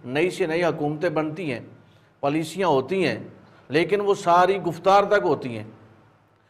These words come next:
उनको जज्बात के सांचे में नहीं डाला जाता। और जब तक जज्बात के सांचे में ना डाला जाए,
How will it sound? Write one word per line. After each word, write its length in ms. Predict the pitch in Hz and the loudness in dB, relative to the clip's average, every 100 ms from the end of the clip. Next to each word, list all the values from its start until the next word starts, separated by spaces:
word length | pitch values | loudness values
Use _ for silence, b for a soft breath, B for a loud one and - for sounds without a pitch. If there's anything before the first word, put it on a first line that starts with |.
| - | -8
उनको 280 | 165 190 196 | -6 2 2
जज्बात 600 | 160 156 135 147 185 180 | 4 0 4 6 6 6
के 80 | 196 | 0
सांचे 360 | - 165 160 190 | 2 0 2 2
में 120 | 190 | 2
नहीं 160 | 226 | 2
डाला 260 | 185 143 127 | 4 4 4
जाता। 340 | 120 113 110 95 - - _ b b b b - | 0 -2 -4 -12 -16 -20 _ b b b b -4
और 100 | 143 | -2
जब 300 | 135 190 190 | 4 2 4
तक 140 | 208 | 0
जज्बात 640 | 170 147 135 123 170 220 220 | 2 2 2 4 6 6 4
के 80 | 214 | 0
सांचे 380 | 175 143 165 | 0 -2 -2
में 100 | 156 151 | -6 -2
ना 140 | 175 | 0
डाला 280 | 156 127 120 | 4 4 4
जाए, 260 | 107 113 | 0 -2